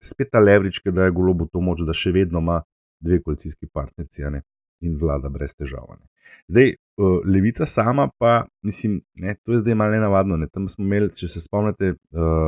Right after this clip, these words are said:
tisti njihov, eh, svet, ki je rekordiš premagal Luko Mesca, ker je bil razlog, da Luka Mesec ni ponovno kandidiral za koordinatorja stranke.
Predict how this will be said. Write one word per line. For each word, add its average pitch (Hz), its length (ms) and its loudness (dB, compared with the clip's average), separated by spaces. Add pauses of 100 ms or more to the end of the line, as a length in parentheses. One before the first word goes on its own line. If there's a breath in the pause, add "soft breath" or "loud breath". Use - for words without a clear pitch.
(120)
tisti - 340 -12
njihov, 92 340 -2
eh, 76 720 -4
svet, 104 480 -4 (140)
ki - 140 -6
je 85 40 -2
rekordiš 87 540 -2 (520)
premagal 90 420 0
Luko 92 260 -2
Mesca, 87 380 -4
ker 98 200 -2
je 85 60 0
bil 87 160 2
razlog, 90 380 0
da 87 60 0
Luka 92 240 -2
Mesec 87 380 -4
ni 98 160 -4
ponovno 90 400 -4
kandidiral 85 520 -2
za 78 260 -2 (120)
koordinatorja 80 600 -6
stranke. 78 440 -8